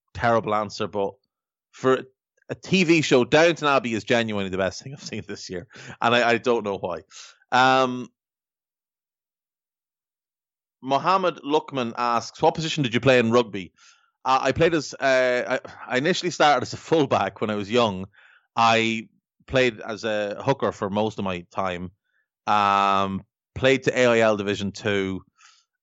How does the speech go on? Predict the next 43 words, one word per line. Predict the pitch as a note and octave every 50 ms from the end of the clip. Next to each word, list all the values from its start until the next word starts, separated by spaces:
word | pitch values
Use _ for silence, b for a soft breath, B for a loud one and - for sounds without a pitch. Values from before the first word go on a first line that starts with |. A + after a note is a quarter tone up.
| _ G#2
Uh, | G#2 G2+ G2 G2 F#2
with | F#2+ -
Carlo. | - - A2 G#2+ G2+ G2 G2 G2 F#2+ F#2 F#2 - - -
And | G#2 G2+ G2 F#2+ F#2+ F#2+ F2
do | - A2 G#2+
I |
still | G2 - - B2 A2
watch | G#2 G2+ - -
sport? | - - G2+ G2 F#2+
Yeah, | F#2+ F#2 F2+
I | F2+
watch, | F2+ G2 G2 - -
I | - G#2
watch | G2 G2 G2 - A2
a, | F2+ F2+ -
a | G#2+ G2+
bit | G2 - - C3 C3
of | A#2+ A2
it | A#2 G#2
when | A2+ G#2+ G#2
I | G2+
can. | F#2+ G2+ - A#2 G#2+ G#2 G#2 G2+
I, | G2+ G2+ D#2 - - _ _ _ _ _ _ _ _ _ _
since | _ - B2 G#2 A2
I | G#2+
started | - - B2+ B2+ A#2+ A#2 G2+
doing | - A#2 A2 G#2 G2
this | G#2+ G#2+ G2 -
and | - G#2
I'm | F#2+
trying | - A2+ G#2
to | G2+
watch | G2+ F#2+ F#2 A2+
every | G2+ F#2 F#2+ F#2
Premier | - - G2+ F#2+ F#2 F#2
League | F#2 F#2+ F2+
game, | - F#2 F#2 F#2
I | F2+
don't | F#2+ A2 G#2 G#2 G2
have | G2+ G2 F#2+
as | F#2 E2+
much | G2 F2+ F#2 - -
time, | - G#2 G2 G2 G2 F#2+ F#2+